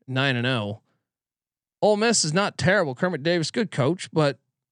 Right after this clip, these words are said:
this line opened at four and a half. It's up to six. What the hell am I missing here? Is there? Let me check the injuries.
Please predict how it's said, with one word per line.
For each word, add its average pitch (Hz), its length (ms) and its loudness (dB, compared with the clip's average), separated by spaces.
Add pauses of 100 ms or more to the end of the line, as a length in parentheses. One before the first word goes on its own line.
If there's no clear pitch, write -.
(960)
this 220 180 0
line 269 180 2
opened 220 220 0
at 151 60 -4
four 208 160 0
and 165 80 0
a - 20 0
half. 170 200 0
It's 135 120 -2
up 202 120 -2
to - 80 -12
six. - 380 0
What 160 140 -4
the 277 80 -2
hell 233 240 0
am 196 80 2
I 139 80 0
missing 135 340 -2
here? 90 180 -6
Is 127 80 -6
there? - 160 -8 (200)
Let 90 60 -8
me 87 100 -6
check 131 240 -8
the - 120 -12
injuries. 85 440 -14